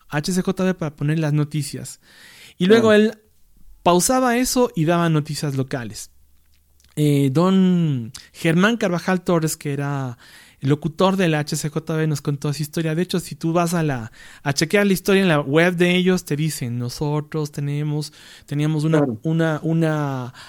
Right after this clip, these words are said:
Speaker 1: eh, un convenio, la H C J B nos dio un transmisor,
Speaker 2: Claro.
Speaker 1: con ese transmisor, eh"
Speaker 2: Les donó un transmisor, así es.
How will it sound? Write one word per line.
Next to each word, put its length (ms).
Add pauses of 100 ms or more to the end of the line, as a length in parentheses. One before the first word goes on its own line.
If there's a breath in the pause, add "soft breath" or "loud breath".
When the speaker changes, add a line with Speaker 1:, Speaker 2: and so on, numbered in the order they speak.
(340 loud breath)
Speaker 1:
eh, 260
un 140
convenio, 720
la 80
H 160
C 140
J 220
B 100
nos 180
dio 80
un 80
transmisor, 540
Speaker 2:
Claro. 100
Speaker 1:
con 60
ese 160
transmisor, 640
eh" 80
Speaker 2:
Les 160
donó 300
un 40
transmisor, 480
así 160
es. 140